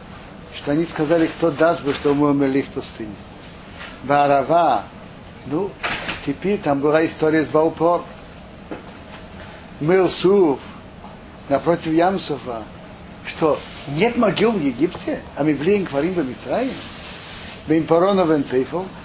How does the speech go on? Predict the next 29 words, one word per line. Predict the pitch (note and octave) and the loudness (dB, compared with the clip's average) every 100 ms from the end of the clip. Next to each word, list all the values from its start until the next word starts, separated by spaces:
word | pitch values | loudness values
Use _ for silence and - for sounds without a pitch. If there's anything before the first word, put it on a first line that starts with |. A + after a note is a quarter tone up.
| - - | -8 2
Раши | F#3+ F#3+ F3+ | 2 2 0
приводит, | E3 E3 D#3+ C#3 | 2 4 4 2
что | C#3+ D#3 | 2 2
Рабьёханан | G3+ A3+ F#3 F3+ | 2 0 0 0
говорит, | F3 F3 E3 | 4 4 2
мы | E3+ G#3+ | 0 0
не | G3 | 2
нашли | D#3+ - G3 | 0 0 -4
такое | D#3 C3 F3+ E3+ | -4 -2 0 2
место, | B3 B3+ - G#2+ G#2 - - - - | 0 -4 -8 -14 -14 -18 -18 -18 -6
что | D3 | 0
назывался | D3+ D3+ E3+ F#3 D3+ | 2 4 2 2 0
Тейфел | D3 D#3+ D#3+ D#3 D3 | 0 2 2 2 0
и | C#3 | 2
Раван. | C3 G#2+ G2+ E2+ - - - - - - - | 0 -2 -6 -10 -18 -18 -16 -16 -16 -16 -4
Но | C#3+ | 2
он | D#3+ | 4
говорит, | D#3+ F#3 C4+ A#3+ - - - - - - - - - - | 4 4 4 2 -2 -16 -18 -18 -18 -18 -18 -18 -18 -14
э, | C3 B2 A#2 B2 B2 - - - - - - D3 | -10 -8 -8 -8 -10 -16 -18 -18 -18 -14 -10 -2
на-, | E3 E3+ - - - | 0 0 -4 -14 -2
что | E3+ | 0
Паран, | E3 E3 E3 C4 D4+ A3+ D#3+ D3 C#3+ D3+ D3+ - - | 4 2 4 4 6 6 4 4 4 0 -6 -14 -8
это | C#3+ D#3 | -4 0
то, | E3 D3+ | 0 0
что | D#3 | 2
они | D#3 | 0
послали | D#3 C#3 D3 D3+ D3+ D3 - - - | 0 -2 2 2 2 0 -2 -16 -2
разведчиков, | E3 D3 F3 - B2+ A#2+ A2+ | 0 2 2 2 -4 -8 2
Мраглим. | E3 D#3+ - F2 | 4 4 2 -8